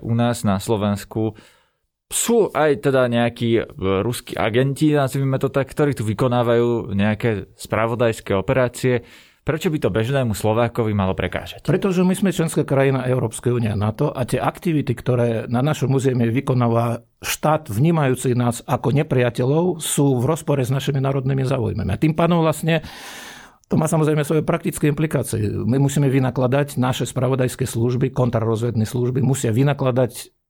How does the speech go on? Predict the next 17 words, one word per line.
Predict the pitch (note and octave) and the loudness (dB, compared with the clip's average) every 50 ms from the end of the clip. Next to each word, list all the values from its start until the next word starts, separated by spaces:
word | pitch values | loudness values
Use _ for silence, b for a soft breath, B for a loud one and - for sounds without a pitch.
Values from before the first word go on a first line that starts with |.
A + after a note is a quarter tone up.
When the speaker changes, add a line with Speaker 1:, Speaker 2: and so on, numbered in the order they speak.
| _ _ _ _ _ _ - | _ _ _ _ _ _ 0
Speaker 2:
väčšie | A#2+ D#3 D#3 - - C3 | 0 0 2 0 0 2
úsilie | C3 C3+ - C#3+ B2 B2+ C3 B2+ | 2 2 2 2 2 2 2 2
na | B2+ B2+ | 2 2
to, | - D3+ B2+ A#2+ B2 | 0 0 0 0 0
aby | A2+ A2 B2 | 0 0 0
sme | A#2+ - B2 A#2+ A#2+ | 0 0 0 0 0
to | - C3+ B2 A#2+ | 0 -2 -2 -2
ako | A#2 - B2 A#2 | -2 -2 -2 -2
tak | - A#2 A2+ | -2 -2 -2
udržali | B2+ A#2 A2+ A#2+ B2 C#3 D3 C3 C3 | 0 -2 0 0 0 0 0 0 0
pod | - D#3 C3 - | 0 -2 0 0
kontrolou. | C3 A2+ G2+ - F#2+ F#2 F2+ - - | 0 0 0 -2 -4 -4 -6 -8 -10
E, | - - - - - - - - - - - - - - - - - - F#2+ | -12 -16 -16 -16 -16 -16 -16 -16 -16 -18 -18 -18 -18 -12 -6 -4 -2 0 0
nie | - - E3+ - | 0 0 -2 0
sú | - F3 D#3 | 0 0 0
to, | - D#3 C#3+ | 2 2 2
e, | C#3 C3+ B2+ | 2 2 0